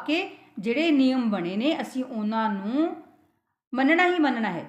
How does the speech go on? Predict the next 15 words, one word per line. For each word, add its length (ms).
ਭਾਸ਼ਾ 300
ਨੂੰ 100
ਸਿੱਖਣ 380
ਦੇ 120
ਲਈ, 140
ਲਿਖਣ 340
ਦੇ 180
ਲਈ 220
ਤੇ 400
ਪੜ੍ਹਨ 300
ਦੇ 120
ਲਈ, 120
ਬੋਲਣ 400
ਦੇ 120
ਲਈ। 180